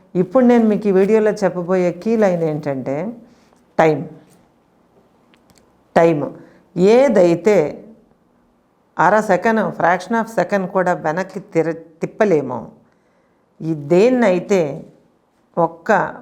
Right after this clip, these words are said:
fraction of second కూడా దాటి ముందుకు వెళ్ళలేమో,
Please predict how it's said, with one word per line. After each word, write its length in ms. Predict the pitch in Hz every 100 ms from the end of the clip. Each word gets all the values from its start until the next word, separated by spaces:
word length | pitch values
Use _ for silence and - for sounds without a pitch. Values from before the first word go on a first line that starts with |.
| -
fraction 440 | 170 170 - 220 214
of 140 | -
second 260 | 170 208 202
కూడా 240 | 202 196
దాటి 440 | 170 160 180 202
ముందుకు 360 | 175 165 175 175
వెళ్ళలేమో, 680 | 147 151 175 151 123 127